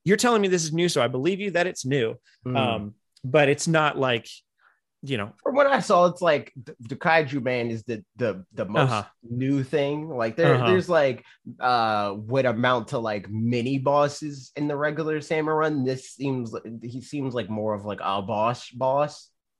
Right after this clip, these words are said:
Speaker 2: Um, I
Speaker 1: Yeah.
Speaker 2: don't know why I, I could have been playing that. I wasn't even
Speaker 1: <laughs>
Speaker 2: thinking about it. <laughs>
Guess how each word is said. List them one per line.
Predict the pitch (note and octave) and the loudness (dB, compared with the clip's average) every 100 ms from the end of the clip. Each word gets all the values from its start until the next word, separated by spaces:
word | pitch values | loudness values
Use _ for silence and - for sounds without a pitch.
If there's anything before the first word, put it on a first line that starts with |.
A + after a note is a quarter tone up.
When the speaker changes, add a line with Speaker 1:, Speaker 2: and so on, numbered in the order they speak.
| _ _ _ - | _ _ _ -6
Speaker 2:
Um, | G#2+ A2 G2 F#2 | -2 -2 -2 -2
I | C3 | -2
Speaker 1:
Yeah. | |
Speaker 2:
don't | - | -2
know | G#2 F#2+ | -2 -4
why | F#2 F#2 | -4 -4
I, | E2+ F2 G#2+ A#2+ | -8 -12 -10 -12
I | G#2 _ | -14 _
could | - G#2+ | -14 -12
have | F2+ | -10
been | F2+ | -12
playing | E2+ G#2 F#2 | -12 -14 -14
that. | E2 E2+ - | -16 -18 -18
I | A2 | -16
wasn't | G#2 F#2 F#2+ F2 | -16 -14 -14 -14
even | E2 - - E3 F#3 - F#3 - - | -16 -14 -2 2 2 2 -2 -4 -4
Speaker 1:
<laughs> | - - - _ _ _ _ - - | -6 -8 -12 _ _ _ _ -18 -14
Speaker 2:
thinking | G#2+ G2 | -12 -12
about | E2+ E2+ F2 | -12 -12 -14
it. | F#2+ - | -14 -6
<laughs> | D3 | -6